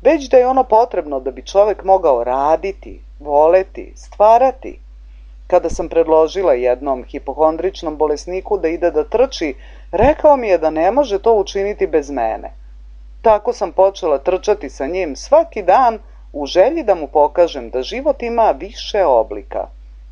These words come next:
Čovek je gospodar svog zdravlja i svoje bolesti. Abnormalno je postati rob zdravlja. Bolest pripada tebi, a ne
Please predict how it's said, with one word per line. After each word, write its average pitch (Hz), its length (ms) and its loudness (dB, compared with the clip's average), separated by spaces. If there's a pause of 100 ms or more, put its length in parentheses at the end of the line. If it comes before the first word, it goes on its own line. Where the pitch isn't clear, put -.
(360)
Čovek 330 420 2
je 190 80 0
gospodar 175 640 2
svog 156 320 -2
zdravlja 127 600 0 (220)
i 294 120 -8
svoje 262 360 2
bolesti. 113 640 -2 (520)
Abnormalno 175 840 0
je 127 80 -8
postati 151 680 -2
rob 180 280 2
zdravlja. 107 580 -4 (500)
Bolest 143 560 0
pripada 139 460 -4
tebi, 143 600 -4
a 117 140 -8
ne 107 220 -12